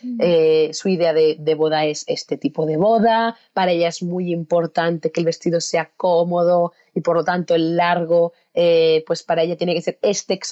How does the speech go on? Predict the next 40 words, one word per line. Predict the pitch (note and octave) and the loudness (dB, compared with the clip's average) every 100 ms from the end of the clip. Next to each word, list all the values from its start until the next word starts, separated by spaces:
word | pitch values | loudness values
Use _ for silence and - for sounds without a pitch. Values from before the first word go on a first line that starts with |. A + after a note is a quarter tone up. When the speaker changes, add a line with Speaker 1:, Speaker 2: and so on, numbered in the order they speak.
| F#3+ - F3 | -8 -4 -2
Speaker 2:
exactamente. | F#3+ A3 A3+ G3 A3+ A#3 A#3 - _ - | 0 0 0 0 0 2 0 -6 _ -2
O | F3+ F3 F3 E3 E3+ - | 2 2 4 2 0 -6
yo | F3 E3+ | -4 -4
qué | D#3+ | -4
sé, | D#3 | -6
a-, | - E3 D#3 - | -2 -2 -2 -2
otras | F3+ F3+ | -2 0
veces, | F3+ F#3 | -2 -4
por | - | -6
ejemplo, | E3+ F3 E3+ | -4 -2 0
alguna | E3+ F3 | 2 2
novia | E3+ F3+ | 2 0
dice, | F3 - E3 _ _ - | 0 -2 -6 _ _ -10
"Es | - | -4
que | |
tengo | F#3+ G3+ G3 | 0 0 2
duda | G3 F#3+ | 2 2
de | F#3+ | 0
si | - | 0
ha-, | F3+ - | -2 -4
si | - | -4
hacer | F3+ - F3 - | -4 -2 -4 -4
cola, | - F#3+ F#3+ F#3 F3+ - _ _ - | -2 0 2 2 -2 -8 _ _ -2
eh, | F3 E3+ | 0 0
si | - | -2
hacerme | E3 E3+ F3 | -2 -2 0
un | |
vestido | F3 F#3 F3 | -2 -2 -2
con | E3+ | -2
cola | E3 F3 E3+ E3 | 0 2 0 0
o | F3 F3 | -2 0
no, | G#3 A3+ A3+ A3+ A3+ - | 2 2 2 0 -2 -10
¿me | B3 F#3+ | -6 -2
Speaker 1:
Mm. | |
Speaker 2:
podrías | F3 F3 F3 | 0 0 0
enviar | F3+ F3+ | 0 0
algunas | E3+ F3 E3+ - | 0 0 -2 -2
fotos | A3 A3 A3 G#3+ G#3+ | -2 0 0 2 2
de | F3 | 0
opciones?". | E3 - G#3+ A3 A3 A3 A3 A3 G#3 | -4 -2 0 2 2 2 2 2 -2